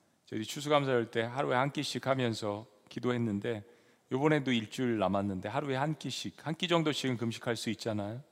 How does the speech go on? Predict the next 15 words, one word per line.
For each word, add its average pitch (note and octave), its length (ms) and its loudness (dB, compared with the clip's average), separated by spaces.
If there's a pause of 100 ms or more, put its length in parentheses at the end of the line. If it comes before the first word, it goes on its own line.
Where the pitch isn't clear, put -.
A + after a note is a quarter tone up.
(140)
그 A#2+ 120 -2
이상도 A#2+ 380 4
하실 B2+ 320 0
분은 A#2 280 -2
하시고, C3+ 520 -2 (340)
그러면서 B2 280 -2
그 C3 100 -2
한 D#3 200 2
영혼을 D#3+ 280 6
하나님 D#3 300 2
앞에 A#2 200 0
올려드렸으면 A2 640 0
좋겠습니다. G2 560 -6 (200)
이방인들도 B2+ 640 0
하는데. G2+ 380 -4